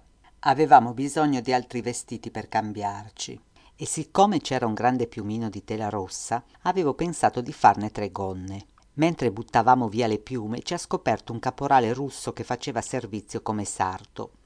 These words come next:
È venuto tutto arrabbiato. Ha preso la tela e ha incominciato a dire di tutto. Le altre due erano istriane croate e capivano quello che diceva, ma erano così terrorizzate che tacevano.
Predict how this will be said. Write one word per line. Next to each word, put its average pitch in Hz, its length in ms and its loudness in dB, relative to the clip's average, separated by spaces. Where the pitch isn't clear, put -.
È 131 120 -2
venuto 156 460 0
tutto 185 280 -2
arrabbiato. 104 800 2
Ha 120 120 2
preso 110 300 -2
la 113 100 2
tela 180 360 0
e - 20 2
ha - 20 2
incominciato 165 600 -4
a - 20 0
dire 170 280 0
di 143 180 -2
tutto. - 480 -8
Le 123 120 4
altre 123 300 6
due 131 260 4
erano 113 240 2
istriane 117 680 0
croate 95 600 2
e - 160 -8
capivano 135 560 -2
quello 107 240 -4
che 104 140 -6
diceva, 95 540 -6
ma 131 240 0
erano 110 260 0
così 120 320 -6
terrorizzate 113 800 -2
che 117 140 -2
tacevano. 92 720 -4